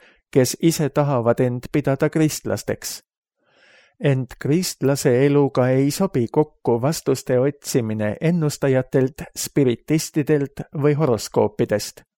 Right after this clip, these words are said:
Jumala sõna annab täiesti piisavad suunaviidad, et inimene teaks, kuidas elada. Kui elus on vaja teha valikuid, siis on õige küsida nõu palves Jumalalt.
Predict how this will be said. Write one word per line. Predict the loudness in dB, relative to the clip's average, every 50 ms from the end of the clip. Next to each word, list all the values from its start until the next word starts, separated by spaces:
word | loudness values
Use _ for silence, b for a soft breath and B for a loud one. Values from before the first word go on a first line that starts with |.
| _ _ _ B B B B B B B B B B B B
Jumala | -2 0 2 2 2 2 2 2 2 2 0
sõna | 0 0 -2 0 0 0 0 0 -2
annab | -2 0 -2 -2 -4 _ _
täiesti | 0 0 2 0 0 -2 -2 -2 -4 -2
piisavad | 0 0 0 0 0 -2 0 0 0 0 0 -2 -4
suunaviidad, | -4 -4 -2 0 0 0 0 0 0 0 -2 0 2 2 0 0 0 b b b b b b 0
et | 0 0 0 0
inimene | -2 -2 -2 -2 -4 -4 -4 -2 -2 -2 -2
teaks, | 0 0 0 2 2 0 -4 -6 -10 -10 -10 -4
kuidas | 0 0 0 2 0 0 0 2
elada. | 2 2 2 0 -2 -4 -6 -6 -6 _ _ _ _ _ _ _ _ B B B B B B B B B _
Kui | 2 2 4 4 4 4
elus | 2 2 2 2 0 0 -2
on | -4 -4 -2 -2
vaja | 0 0 0 0 0
teha | 0 0 0 0 2 0 0 0
valikuid, | 0 2 2 0 -2 -2 0 2 2 2 2 -2 -6 -14 _ _
siis | -6 -2 0 0 0 0 0
on | -2 -2 0 0
õige | 0 0 0 0 0 0 -2 -2
küsida | -2 -4 -4 -2 -2 -2 -2 -2 -2 -2
nõu | 0 0 0 0 0 -2 -2 0
palves | 0 0 2 2 0 0 0 0 -2 -2 -4 -6
Jumalalt. | -2 -2 0 0 0 -2 -2 -2 -2 -4 -4 -8 _ -20 -20